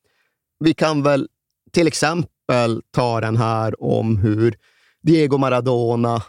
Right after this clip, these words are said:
befann sig på ett flygplan som landade i Neapel strax efter titeln. Och ni vet ju hur det kan vara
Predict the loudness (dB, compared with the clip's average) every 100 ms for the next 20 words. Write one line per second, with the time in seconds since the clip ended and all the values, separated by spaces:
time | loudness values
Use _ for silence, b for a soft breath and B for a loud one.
0 | _ -4 -2 -2 -2 -2 -2 -2 0 0
1 | 0 -4 -2 0 0 -2 -6 -2 -2 0
2 | 0 -2 0 0 0 -2 -2 0 0 0
3 | 0 -2 -6 _ -6 -4 -4 -6 -8 -4
4 | -4 -6 -12 -10 -6 -6 -4 -2 -2 -4
5 | _ -8 -6 -6 -8 _ _ _ _ _
6 | _ 2 4 2 2 0 -4 -2 0 2
7 | 0 2 2 2 0 0 0 2 2 0
8 | -2